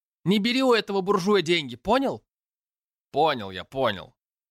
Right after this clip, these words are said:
ворчит тот и направляется к кассе. «Деньги у пацана не брать. Сейчас рассчитаю». Я пожимаю плечами и вскидываю руки. «Сдаюсь, ты победила.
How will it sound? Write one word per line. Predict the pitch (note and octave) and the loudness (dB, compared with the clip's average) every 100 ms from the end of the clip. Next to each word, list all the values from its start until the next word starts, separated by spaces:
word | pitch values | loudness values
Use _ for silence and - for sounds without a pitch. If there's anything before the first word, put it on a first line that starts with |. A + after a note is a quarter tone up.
| - | -8
ворчит | G2 G2+ G#2+ - | -6 -4 -6 -2
тот | A2+ G#2+ - | 0 0 -2
и | A#2 | 0
направляется | A2+ - A2+ A2+ G2+ A2 | 2 2 0 0 0 -6
к | - | -4
кассе. | G#2+ F#2 - D#2 _ _ _ _ F2+ | -2 0 -2 -6 _ _ _ _ -14
«Деньги | F#2+ E3+ G3+ E3+ | -2 -2 -2 -4
у | |
пацана | D#3 B2+ B2 C#3 | -8 -4 -2 -2
не | D#3 | -2
брать. | A#2 G#2+ A2+ A#2 - - - _ _ _ | -2 0 2 2 -2 -8 -10 _ _ _
Сейчас | - C#3 G3+ F#3 | -8 -2 0 0
рассчитаю». | D#3+ - A#2+ B2 F2+ B1 _ _ _ _ _ _ _ - | -2 -4 -4 -2 -2 -4 _ _ _ _ _ _ _ -4
Я | G#2 | -2
пожимаю | G#2+ A2 A2 A2 G2+ | 0 0 4 4 2
плечами | F#2+ G2 C3 G#2 F#2 | -2 -2 0 0 0
и | |
вскидываю | - - G#2+ G2+ G#2+ | -4 -4 -2 0 0
руки. | G#2 F#2 - - _ _ _ _ _ _ _ - | -2 -6 -12 -18 _ _ _ _ _ _ _ -14
«Сдаюсь, | F#2 C3+ C#3+ C#3+ A#2+ - - | -2 0 2 0 -2 -4 -8
ты | - | -10
победила. | G2+ G#2+ A2 A2 G#2+ F2+ | -6 -2 0 0 -2 -4